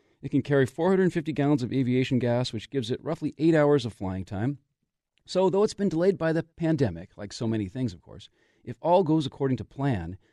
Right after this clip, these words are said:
the next big part of the project will begin exactly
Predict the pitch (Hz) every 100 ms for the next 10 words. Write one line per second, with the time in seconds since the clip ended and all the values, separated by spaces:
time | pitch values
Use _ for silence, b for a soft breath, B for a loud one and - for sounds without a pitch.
0 | _ 117 143 185 - 165 - 143 131 -
1 | 120 110 107 117 110 101 110 110 110 123
2 | 101 101 135 156 - 95 92